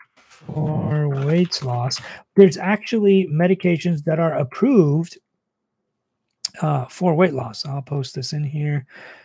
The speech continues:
Um, there's no magic pill,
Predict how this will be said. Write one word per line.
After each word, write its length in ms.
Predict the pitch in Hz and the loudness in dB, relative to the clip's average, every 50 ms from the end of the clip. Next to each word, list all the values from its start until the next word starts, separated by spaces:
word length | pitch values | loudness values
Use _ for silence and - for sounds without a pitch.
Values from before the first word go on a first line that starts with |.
| _ _ _ | _ _ _
Um, 420 | - 143 143 143 139 135 131 127 131 _ _ _ | -4 -2 -2 0 0 -2 -2 -4 -6 _ _ _
there's 360 | _ - 139 180 175 165 139 | _ 0 2 4 4 4 2
no 540 | 175 175 190 202 208 214 214 214 208 196 202 _ _ _ _ _ _ _ _ | 2 4 4 6 6 6 6 6 4 2 0 _ _ _ _ _ _ _ _
magic 540 | 143 131 143 156 180 165 - 156 123 - _ | -8 -6 -2 0 -2 0 0 -4 -6 -6 _
pill, 520 | - - - 226 240 202 160 139 151 160 | -12 -2 0 2 2 2 0 0 -4 -6